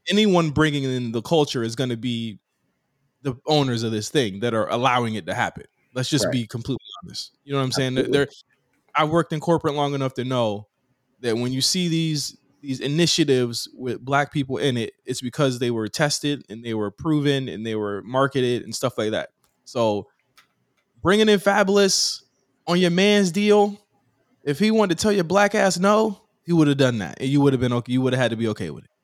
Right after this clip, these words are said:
Speaker 2: Talk about clout
Speaker 1: Also,
Speaker 2: chasing. <laughs>
Speaker 1: talk, talk, talk about clout chasing.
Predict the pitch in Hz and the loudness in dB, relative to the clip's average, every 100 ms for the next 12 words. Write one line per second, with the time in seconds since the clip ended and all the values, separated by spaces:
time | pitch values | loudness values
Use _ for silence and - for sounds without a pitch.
0 | _ _ - 120 120 87 - 104 160 - | _ _ -2 0 0 -2 -2 2 2 0
1 | - - 123 113 - _ _ - - - | -10 -12 -18 -20 -20 _ _ -14 -14 -6
2 | - 190 247 - - 156 - 226 - - | -2 0 2 0 0 -2 -2 -6 -6 -8
3 | - 170 147 120 95 73 | 0 2 2 -2 -8 -14